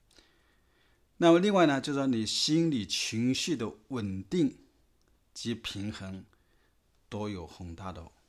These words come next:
帮助。还有呢，你的精神领域呢，能得到，得到升华，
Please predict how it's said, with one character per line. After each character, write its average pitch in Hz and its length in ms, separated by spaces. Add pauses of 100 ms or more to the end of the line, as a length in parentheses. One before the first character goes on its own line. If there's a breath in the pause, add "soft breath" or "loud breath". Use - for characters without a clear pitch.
帮 92 300
助。 87 240 (1040 soft breath)
还 135 140
有 123 80
呢， 117 120
你 117 140
的 110 80
精 151 260
神 113 320
领 104 160
域 135 200
呢， 101 180 (400 soft breath)
能 110 180
得 107 160
到， 113 140
得 104 180
到 104 220
升 131 320
华， 98 280